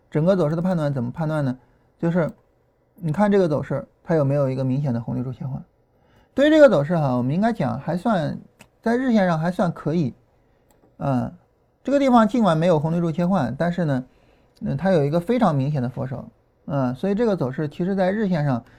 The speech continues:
直接在日线上说这就是一个日线波段，其实是没有什么太大问题的，啊，没有什么太大问题，啊，然后小绿柱，然后这是一个买点，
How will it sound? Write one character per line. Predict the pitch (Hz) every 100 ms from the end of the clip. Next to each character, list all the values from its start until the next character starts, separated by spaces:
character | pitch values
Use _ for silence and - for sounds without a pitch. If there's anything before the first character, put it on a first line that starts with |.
| _ _
直 | 170 208
接 | 254
在 | 233
日 | 220 220
线 | 190
上 | 165 160
说 | 180
这 | 180 196
就 | 185 170
是 | 180
一 |
个 | 175
日 | 190 180
线 | 180
波 | 170
段， | 190 180 - -
其 | - 151
实 | 156
是 | 160 143
没 | 123 131
有 | 139
什 | 131
么 | 127
太 | 147
大 | 139 143
问 | 156 139
题 | 127
的， | - - _ _ _ _ _ _ _ _ _ _ _ -
啊， | 123
没 | 135
有 | 147
什 | 151
么 | 135
太 | 139
大 | 131
问 | 135 127
题， | 117 180 - _ _ _ -
啊， | 139 135
然 | 135
后 | 143 131
小 | 131 123
绿 | 127
柱， | 147 131 - -
然 | - 143
后 | 135
这 | 135 131
是 | 135
一 | 131
个 |
买 | 127 123
点， | 131 - -